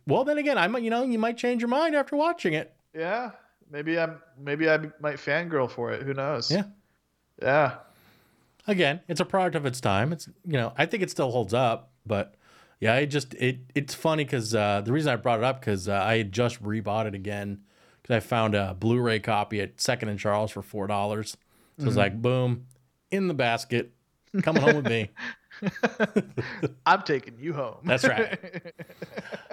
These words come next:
Speaker 1: Yeah, I normally go to Second and Charles and I'll thumb through all their vinyl because sometimes you'll find something worthwhile in there.
Speaker 2: Mm.
Speaker 1: I would never buy used vinyl from them though 'cause they're all fucked up. But they'll, they have, like, you know, shit that fell off a truck that's still brand new.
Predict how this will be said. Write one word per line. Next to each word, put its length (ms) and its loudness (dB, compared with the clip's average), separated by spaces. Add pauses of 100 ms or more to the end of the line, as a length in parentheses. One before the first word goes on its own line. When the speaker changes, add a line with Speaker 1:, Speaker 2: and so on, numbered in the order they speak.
(100)
Speaker 1:
Yeah, 360 2
I 60 2
normally 220 2
go 100 2
to 80 2
Second 240 -2
and 100 -2
Charles 300 2
and 80 0
I'll 100 2
thumb 300 0
through 240 2
all 140 4
their 160 0
vinyl 420 2
because 560 0 (380)
sometimes 480 -2
you'll 100 -4
find 260 -8
something 280 -12
worthwhile 540 -6
in 80 -10
there. 340 -8
Speaker 2:
Mm. 340 -14
Speaker 1:
I 60 4
would 120 4
never 200 2
buy 160 2
used 360 -2
vinyl 240 -2
from 140 -10
them 180 -6
though 140 -10
'cause 160 -16
they're 100 -4
all 120 -4
fucked 340 -12
up. 220 -8 (420)
But 120 -2
they'll, 200 2
they 120 2
have, 120 2
like, 240 -2 (760)
you 100 2
know, 80 2
shit 220 -4
that 100 -6
fell 120 0
off 140 -4
a 40 -6
truck 300 -6
that's 140 -18
still 180 -6
brand 300 -4
new. 240 -6